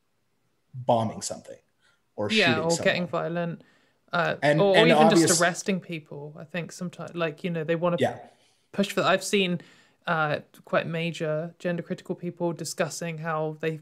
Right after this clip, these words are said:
Speaker 2: think, you know, the trans, the males at the helm should be put in jail and things. So
Speaker 1: Right.
Speaker 2: um,
Speaker 1: And, and one of the things that I th-, I, I mean, when I mentioned that I think the analog is the American anti-abortion movements i-, in the,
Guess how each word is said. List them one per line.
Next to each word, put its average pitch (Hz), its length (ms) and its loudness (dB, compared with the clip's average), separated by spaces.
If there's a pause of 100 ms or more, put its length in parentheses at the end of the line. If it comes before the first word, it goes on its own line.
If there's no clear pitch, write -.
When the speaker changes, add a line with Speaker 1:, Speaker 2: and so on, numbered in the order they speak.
(140)
Speaker 2:
think, - 340 -16
you 170 80 -8
know, 156 200 -10 (420)
the 190 100 2
trans, 180 600 0
the 170 360 0
males 208 520 4
at - 120 0
the 185 160 0 (120)
helm 180 340 2
should 180 200 -2
be 165 180 -2
put - 300 -6
in 170 100 -4
jail 170 360 -4
and 147 140 -10
things. 165 400 -14
So 160 520 -14 (540)
Speaker 1:
Right. 107 320 0
Speaker 2:
um, 165 260 -12 (100)
Speaker 1:
And, 165 240 6
and 170 400 2
one 160 160 6
of 165 100 4
the 156 60 -6
things 160 380 2
that 139 180 4 (320)
I 139 100 4
th-, 131 260 -4
I, 143 140 -2 (100)
I 131 60 -2
mean, 131 340 0
when 135 120 2
I 131 120 2
mentioned 123 560 2
that 117 160 2
I 113 80 4
think 110 260 -2
the 107 160 -2
analog 117 540 -2
is 110 420 -4 (280)
the 127 100 2
American 117 840 2 (400)
anti-abortion 120 680 0
movements 110 560 -2
i-, 120 60 -8
in 117 260 -6
the, 107 240 -4